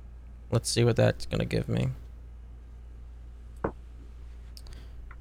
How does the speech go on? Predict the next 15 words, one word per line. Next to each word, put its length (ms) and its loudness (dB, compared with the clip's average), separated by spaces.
Okay, 300 12
I 80 12
think 140 10
this 120 12
is 80 2
the 80 8
first 400 8
major 520 12
arcana 380 8
we've 200 6
gotten. 340 6
This 160 8
is 100 10
the 120 6
Sun. 600 6